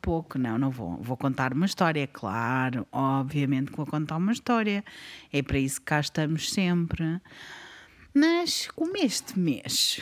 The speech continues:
faz um ano que este podcast foi criado, eu achei, "Não, eu vou fazer o que eu quiser e vou-me divertir também." E decidi chamar o Bruno. <laughs> Exato, falta-me o tongue pop. <laughs>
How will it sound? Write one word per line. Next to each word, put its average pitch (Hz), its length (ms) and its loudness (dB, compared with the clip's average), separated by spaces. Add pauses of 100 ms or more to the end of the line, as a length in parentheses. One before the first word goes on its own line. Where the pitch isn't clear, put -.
(140)
faz 254 400 4
um 175 180 4
ano 85 400 -4 (140)
que 339 400 2
este 233 240 2
podcast - 640 -4
foi 254 160 0
criado, 120 640 -2 (120)
eu 269 200 2
achei, 120 640 -2 (160)
"Não, - 120 0 (200)
eu 262 80 4
vou 262 160 0
fazer 202 320 2
o 160 100 2
que 165 220 -2
eu 277 100 4
quiser 185 640 0 (720)
e 196 40 2
vou-me 233 300 6
divertir 247 480 0
também." 220 720 2 (320)
E 269 100 4
decidi 180 360 0
chamar 190 420 2
o 190 60 2
Bruno. 131 640 -2
<laughs> - 40 -6
Exato, 151 420 -4
falta-me 156 380 0
o 147 60 0
tongue 147 400 -2
pop. - 180 -4
<laughs> - 180 2